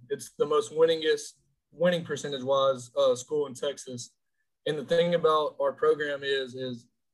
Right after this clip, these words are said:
you stay in football athletics all year round. So I was doing football lifts, doing football stuff. You never go to, like, a baseball athletic period. So I was in football block year round, lifting, throwing, all that. So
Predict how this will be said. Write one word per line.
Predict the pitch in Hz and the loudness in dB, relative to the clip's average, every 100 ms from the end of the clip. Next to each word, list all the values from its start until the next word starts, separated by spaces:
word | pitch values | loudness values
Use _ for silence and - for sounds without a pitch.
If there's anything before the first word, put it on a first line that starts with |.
| _ | _
you | 147 156 | -10 -10
stay | 156 - 160 147 | -4 0 2 0
in | 139 127 | -8 -8
football | 165 165 156 147 139 | 0 2 4 4 4
athletics | 131 143 135 131 | 2 0 -2 -2
all | 139 139 | -2 0
year | 135 127 | -2 -2
round. | 135 131 120 | -2 -4 -2
So | - | 0
I | 139 | 2
was | 151 - | 2 -2
doing | 110 135 127 _ _ | -8 -8 -18 _ _
football | - 170 156 147 143 | 2 6 6 6 4
lifts, | 151 151 147 - - _ 131 | 2 2 0 -10 -18 _ -10
doing | 143 131 | -8 -2
football | 147 165 147 139 | 2 2 2 0
stuff. | - - | -4 -12
You | 147 151 | -12 4
never | 160 160 | 4 6
go | 151 151 | 4 4
to, | 151 | 2
like, | 143 139 | 0 -2
a | 127 120 - _ _ - | -4 -4 -10 _ _ -4
baseball | 147 147 98 139 131 | 0 0 0 2 2
athletic | 127 139 123 - | 0 -2 -2 -8
period. | 127 120 | -8 -6
So | 120 131 | -2 2
I | 151 | 2
was | 147 | 0
in | 143 127 - | -4 -4 0
football | 160 135 127 | 2 4 2
block | 131 135 131 - _ _ _ _ _ - | 0 -2 -4 -8 _ _ _ _ _ -12
year | 147 156 139 | -2 0 0
round, | 143 143 139 131 | -2 -2 -4 0
lifting, | 143 151 - 143 139 | 2 2 -2 -12 -10
throwing, | 127 143 143 139 | -4 -2 -2 -2
all | 131 135 123 | 2 4 4
that. | 123 120 | 0 -4
So | - 131 123 | -2 2 2